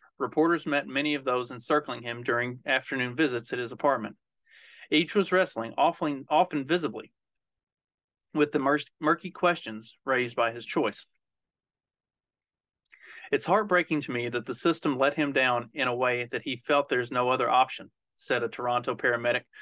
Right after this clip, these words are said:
who dropped into the apartment one afternoon to check on Fraser, part of a program that monitors patients who frequently rely on nine one one. "I've gotten to know Michael well.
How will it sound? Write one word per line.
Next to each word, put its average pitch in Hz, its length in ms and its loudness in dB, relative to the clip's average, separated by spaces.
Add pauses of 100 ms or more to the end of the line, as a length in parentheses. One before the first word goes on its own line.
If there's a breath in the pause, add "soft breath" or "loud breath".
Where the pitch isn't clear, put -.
(220 loud breath)
who 135 80 2
dropped 127 320 4
into 127 200 -2
the 120 120 -2
apartment 123 480 0
one 120 140 0
afternoon 120 440 -2
to 117 60 -16
check 120 240 -2
on 113 120 -2
Fraser, 113 500 -4
part 143 180 6
of 139 80 -2
a 143 40 -4
program 135 520 2
that 113 80 -6
monitors 127 420 0
patients 139 460 -4
who 127 120 -12
frequently 120 460 -4
rely 113 360 0
on 107 120 -2
nine 110 220 0
one 110 160 -4
one. 131 180 -4 (1900 soft breath)
"I've 139 120 4
gotten 175 180 6
to 180 60 2
know 190 160 6
Michael 120 320 4
well. 127 280 4